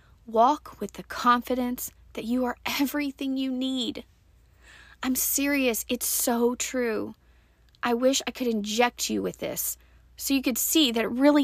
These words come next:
is possible, that the balance really is attainable, that your crown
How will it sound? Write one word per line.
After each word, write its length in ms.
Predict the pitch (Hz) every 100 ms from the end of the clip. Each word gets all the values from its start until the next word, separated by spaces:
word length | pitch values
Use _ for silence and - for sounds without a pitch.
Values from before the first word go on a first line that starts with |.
| -
is 200 | 247 -
possible, 680 | - 254 254 220 - - 247 _ _
that 160 | 247 247
the 80 | 233
balance 540 | 220 226 302 302 -
really 400 | 226 285 320 294
is 180 | 254 247
attainable, 720 | - - 233 247 226 - - - _ _ _ _ _ _ _ _ -
that 160 | -
your 120 | 277
crown 580 | 262 - 254 262 302 330